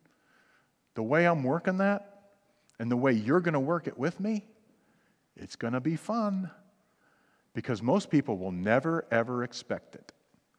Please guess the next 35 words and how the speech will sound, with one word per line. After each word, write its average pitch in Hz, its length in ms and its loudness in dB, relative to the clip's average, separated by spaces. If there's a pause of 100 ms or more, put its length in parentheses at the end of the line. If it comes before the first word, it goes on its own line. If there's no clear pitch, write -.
(520)
And 113 100 2
the 110 60 0
devil 143 340 6
won't 143 220 2
see 135 220 0
it 127 120 0
coming 156 440 0
until 98 320 -2
it's - 160 -10
too 147 240 0
late. 113 340 -4 (680)
And 123 120 2
I 143 140 8
will 208 160 6
be 170 240 4
here 160 240 6
in 120 220 0
just, 170 420 4
and 135 160 0
in 147 80 0
fact, 156 300 4
in 147 120 2
more 143 540 6
powerful 170 720 4
way, 135 440 -2 (1120)
bringing 185 360 8
the 180 80 6
kingdom 185 420 6
to 165 120 4
fruition 160 720 2 (580)
and 131 160 0
making 131 360 6
all 160 340 6
things 185 360 0
new, 143 400 2